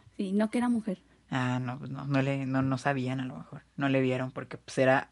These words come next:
Speaker 2: contra la moral revisar si era mujer o no.
Speaker 1: Entonces, ¿cómo supieron que era mujer?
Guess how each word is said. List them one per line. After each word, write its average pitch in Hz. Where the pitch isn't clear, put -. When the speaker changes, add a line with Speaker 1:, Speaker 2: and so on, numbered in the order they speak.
Speaker 2:
contra 127
la 123
moral 127
revisar 123
si -
era 123
mujer 127
o 151
no. 151
Speaker 1:
Entonces, -
¿cómo 202
supieron 190
que 202
era 190
mujer? 185